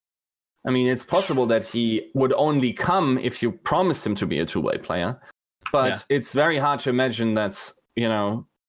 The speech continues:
Speaker 1: a foreigner would get into a purely Korean team. Then again, Tivik is strictly seen still on there, so it's, there's a pol-, possibility that they will go with two Westerners at least, and then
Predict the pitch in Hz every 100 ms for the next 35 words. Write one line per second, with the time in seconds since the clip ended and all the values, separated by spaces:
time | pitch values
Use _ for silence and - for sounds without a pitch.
0 | _ _ _ - 107 104 - - 139 139
1 | 123 117 110 107 98 120 113 123 117 -
2 | 113 110 110 104 - _ _ _ _ -
3 | 127 123 - - 123 117 117 117 110 131
4 | 120 107 127 - _ _ _ - 127 135
5 | 123 113 - - 127 113 110 104 - -
6 | _ _ _ _ - 123 107 110 - 107
7 | 104 101 - - - 139 123 113 120 110
8 | 92 101 104 113 107 92 85 131 131 127
9 | 120 - 117 - 107 107 92 92 95 90
10 | - _ _ _ _ _ - 95 107 117
11 | 113 120 117 113 - - 139 143 143 143
12 | 143 - 151 151 151 147 156 170 - -
13 | 127 120 127 135 131 -